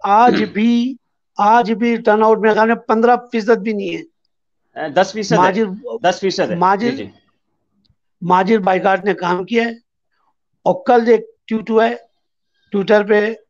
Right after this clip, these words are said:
Speaker 1: चला है कि माजिर अवाम बाइकाट गए और घरों से लोग निकले नहीं, पोलिंग स्टेशन सूने पड़े हुए थे। दोपहर को एक, डेढ़, दो बजे के बाद जो लोगों ने निकलना शुरू हुए हैं,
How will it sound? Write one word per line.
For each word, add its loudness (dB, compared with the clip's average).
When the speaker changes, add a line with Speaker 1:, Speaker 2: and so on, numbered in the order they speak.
Speaker 1:
चला 2
है 2
कि 0
माजिर 2
अवाम 2
बाइकाट 0
गए -2
और 0
घरों 0
से -2
लोग 0
निकले -2
नहीं, -4
पोलिंग 2
स्टेशन 2
सूने -2
पड़े 2
हुए 2
थे। -6
दोपहर 4
को 2
एक, 4
डेढ़, 2
दो 4
बजे 0
के 0
बाद 2
जो 2
लोगों 4
ने 6
निकलना 2
शुरू -4
हुए 0
हैं, -2